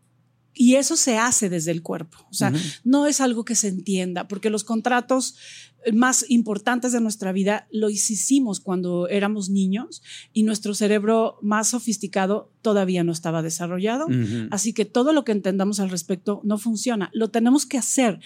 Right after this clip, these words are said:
Speaker 1: desde el, el reptiliano, el cuerpo, la emoción,
Speaker 2: Ujú.
Speaker 1: y es un trabajo terapéutico, ¿no? Entonces, eh, ese es el segundo, el, el tercer, eh, mecanismo de defensa.
Speaker 2: El tercero.
Speaker 1: El cuarto mecanismo,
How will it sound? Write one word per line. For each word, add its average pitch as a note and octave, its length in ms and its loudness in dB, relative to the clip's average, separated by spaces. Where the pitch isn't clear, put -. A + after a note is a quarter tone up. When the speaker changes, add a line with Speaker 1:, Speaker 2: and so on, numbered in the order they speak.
Speaker 1:
desde F#3+ 720 4
el, G3+ 520 -2
el G#3 280 4
reptiliano, G#3 800 4
el G3+ 160 2
cuerpo, G3+ 640 4
la F#3+ 300 2
emoción, G3 640 2
Speaker 2:
Ujú. B2+ 180 0
Speaker 1:
y A3 80 4
es G#3+ 140 2
un A#3+ 80 2
trabajo G3+ 340 -2
terapéutico, F#3 880 0
¿no? F3 260 -2
Entonces, A3 460 0
eh, G#3 320 0
ese F4+ 220 4
es - 80 2
el A#3+ 100 4
segundo, F3+ 580 0
el, F#3+ 260 0
el G3+ 180 0
tercer, G3+ 720 2
eh, F#3+ 180 -2
mecanismo F#3+ 540 0
de F3 100 0
defensa. E3 500 -6
Speaker 2:
El A2+ 140 -10
tercero. A2 440 -8
Speaker 1:
El B3+ 220 2
cuarto G#4+ 400 0
mecanismo, F#3 760 0